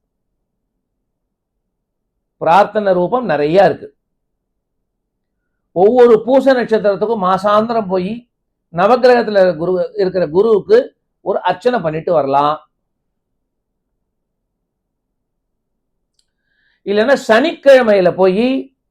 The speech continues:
வாரா வாரம் சனிக்கிழமையில போய் குருவுக்கு அர்ச்சனை பண்ணிட்டு வரலாம்.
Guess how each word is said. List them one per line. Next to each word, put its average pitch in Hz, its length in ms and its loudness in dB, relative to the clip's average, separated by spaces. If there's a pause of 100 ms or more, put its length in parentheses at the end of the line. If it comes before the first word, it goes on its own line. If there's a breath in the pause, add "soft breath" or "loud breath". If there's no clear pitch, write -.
(220)
வாரா 214 480 6
வாரம் 220 340 6
சனிக்கிழமையில 208 720 -2
போய் 208 480 -6 (220)
குருவுக்கு 269 760 0
அர்ச்சனை 220 320 2
பண்ணிட்டு 160 280 -4
வரலாம். 160 640 2